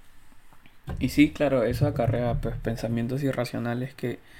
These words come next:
que como consecuencia pueden traer inclusive ansiedad cada vez que quieres hablar,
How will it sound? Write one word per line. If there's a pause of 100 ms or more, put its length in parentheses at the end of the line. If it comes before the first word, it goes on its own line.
(400)
que
como
consecuencia
pueden
traer
inclusive
ansiedad
cada
vez
que
quieres
hablar,